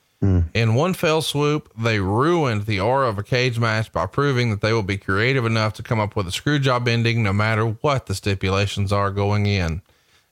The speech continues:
Speaker 2: Instead of ruining the cage gimmick, how about having Wyndham hiding under the ring the entire night?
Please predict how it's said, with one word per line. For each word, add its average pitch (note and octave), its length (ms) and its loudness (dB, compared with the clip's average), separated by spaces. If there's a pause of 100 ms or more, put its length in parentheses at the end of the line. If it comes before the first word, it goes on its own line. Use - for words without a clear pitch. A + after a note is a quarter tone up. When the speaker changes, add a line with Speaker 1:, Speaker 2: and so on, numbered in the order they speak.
Speaker 2:
Instead B2+ 280 0
of A2+ 100 0
ruining C3 360 2
the A2 80 0
cage A2+ 380 -2
gimmick, C3+ 460 0
how C3+ 160 0
about D#3+ 200 0
having D3+ 360 0
Wyndham C3 360 2
hiding C#3 380 0
under C#3+ 160 2
the C3 120 2
ring C#3 240 2
the G#2+ 120 2
entire F#2+ 340 2
night? D#2 380 -2